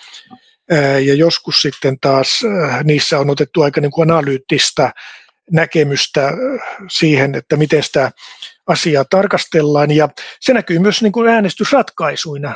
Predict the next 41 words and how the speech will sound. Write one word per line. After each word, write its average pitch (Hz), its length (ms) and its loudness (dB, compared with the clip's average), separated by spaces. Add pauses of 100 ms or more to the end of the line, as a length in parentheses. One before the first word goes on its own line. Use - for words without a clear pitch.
(120)
aika 170 220 0
monesti. 156 520 0
Eli 151 120 -4
monet, 190 260 0 (160)
monet 214 280 0
näistä, 190 280 0
niin 175 80 0
kuin, 175 140 -2
hankalimmista 156 760 -4 (400)
keisseistä 160 600 -4
on 151 60 -4
nimenomaan 160 420 2
äänestysratkaisuja. 151 960 -2
Ja 139 100 -2
voisi 156 200 2
sanoa, 165 260 4
että 143 160 -4
ne 156 120 4
näkemykset 165 520 -2
saattaa 160 420 0
tällä 147 320 0
tavalla 156 280 -8
myös, 147 280 -6
niin 160 80 -10
kuin, - 120 -18 (220)
törmätä. 156 560 -2 (400)
Sitten 226 240 2
mikä 220 180 2
tulee 214 240 2
tuohon 208 260 2
E 233 160 4
U-tuomioistuimeen, 165 1200 0
niin, 156 220 2 (640)
ää, 160 320 4 (120)
E 208 120 4
U-tuomioistuinhan 170 800 0
on 180 80 -2
perinteisesti 185 540 0
ollut 170 160 0
vähän 170 180 2
semmonen 160 500 0